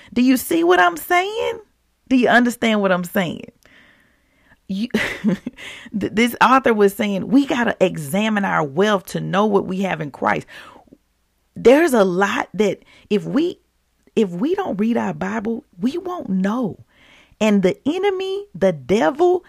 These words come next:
Satan is okay with you not knowing who you are in Christ and what you have because of your relationship with Christ. Yeah, like, he don't, he,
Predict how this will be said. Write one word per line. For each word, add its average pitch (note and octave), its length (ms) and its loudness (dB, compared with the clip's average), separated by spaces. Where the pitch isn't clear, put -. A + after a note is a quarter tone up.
Satan C#4 840 -2
is F3+ 260 -2
okay A3 400 -4
with G3+ 220 0
you F#3+ 160 -2
not G3 260 -2
knowing F3 500 -2
who A#3+ 300 0
you C#4 280 0
are A#3+ 360 2
in A3+ 200 0
Christ G#3+ 520 -6
and F3+ 260 2
what G#3 240 4
you G#3+ 200 -2
have G#3 360 -4
because G3+ 420 -2
of F3 160 0
your F3+ 220 0
relationship E3 1040 -4
with D#3 360 -2
Christ. - 580 -4
Yeah, - 440 2
like, C#4+ 320 -2
he D#4 140 0
don't, G#3 280 4
he, F4+ 200 0